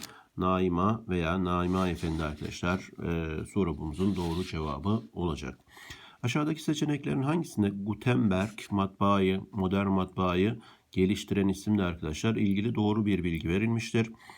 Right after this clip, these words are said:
Avrupa'da ilk matbaayı kuran kişi değil arkadaşlar.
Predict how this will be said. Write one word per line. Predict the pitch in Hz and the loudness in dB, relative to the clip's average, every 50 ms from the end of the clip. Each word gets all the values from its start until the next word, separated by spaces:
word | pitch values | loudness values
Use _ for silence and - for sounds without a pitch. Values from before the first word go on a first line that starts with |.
| - - - _ - | -20 -20 -14 _ -2
Avrupa'da | - 139 156 143 - 143 - 147 | 0 0 0 0 -2 -2 -2 0
ilk | 143 147 - - | 0 -2 -2 0
matbaayı | 131 127 123 123 - 120 117 123 131 - | 0 0 0 0 -2 -2 0 0 -2 0
kuran | - 113 117 120 120 120 | 0 2 2 2 2 0
kişi | - - - - - 90 76 - - - _ _ _ - _ _ _ _ _ - | -2 -4 -4 -2 0 0 0 -2 -6 -14 _ _ _ -20 _ _ _ _ _ -10
değil | 127 123 120 120 110 98 92 85 | -4 0 2 4 4 4 2 0
arkadaşlar. | 82 80 - 82 78 73 - - - 82 87 104 - | -2 -4 -4 -4 -4 -4 -4 -4 -2 -2 -2 -2 -2